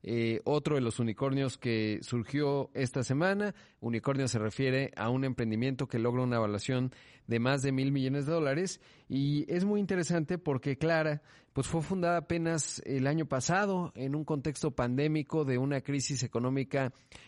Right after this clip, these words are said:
enorme, no solo para México, para todo el mundo como consecuencia justamente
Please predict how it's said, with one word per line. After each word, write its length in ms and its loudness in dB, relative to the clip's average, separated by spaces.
enorme, 500 2
no 160 0
solo 260 0
para 200 0
México, 420 -2
para 160 0
todo 140 -2
el 80 2
mundo 280 0
como 220 -4
consecuencia 720 -2
justamente 800 -2